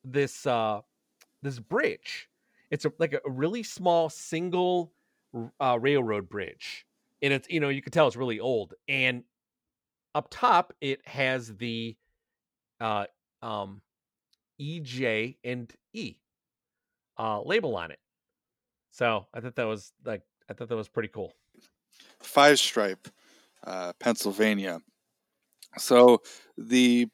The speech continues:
Speaker 2: Pennsylvania, I don't think they have shark nose that was painted like this. They had a longer shark nose style engine, the B P twenty, which Weaver actually did an all brass model of,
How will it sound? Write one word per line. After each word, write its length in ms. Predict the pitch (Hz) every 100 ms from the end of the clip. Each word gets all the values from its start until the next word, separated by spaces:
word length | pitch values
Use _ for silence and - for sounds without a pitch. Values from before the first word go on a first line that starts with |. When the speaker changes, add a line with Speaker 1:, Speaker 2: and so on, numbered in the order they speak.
| -
Speaker 2:
Pennsylvania, 600 | 208 220 151 165 160 139
I 100 | 147
don't 200 | 262 285 -
think 920 | - - - - - - 185 202 -
they 200 | 156 131
have 720 | 120 131 139 151 151 143 - _ _ _ _ _ - -
shark 380 | - - 156 139
nose 220 | 151 147
that 100 | 147
was 120 | 120
painted 380 | - 139 147 151
like 240 | 151 147 -
this. 300 | 156 143 -
They 160 | 139
had 200 | 156 214
a 140 | 165 147
longer 840 | 120 120 160 190 139 139 120 - _ _ _ _ _
shark 420 | - - 147 135 131
nose 220 | 127 -
style 380 | - 135 131 -
engine, 440 | 139 139 127 113
the 140 | 107 113
B 260 | - 151
P 220 | - 143 123
twenty, 640 | - 127 131 117 98 101 _ _ -
which 220 | 113 -
Weaver 500 | 104 135 170 139 120
actually 300 | 120 120 120
did 200 | 107 127
an 60 | 113
all 220 | 98 131
brass 420 | 113 131 123 -
model 420 | 120 123 123 107 98
of, 340 | 92 107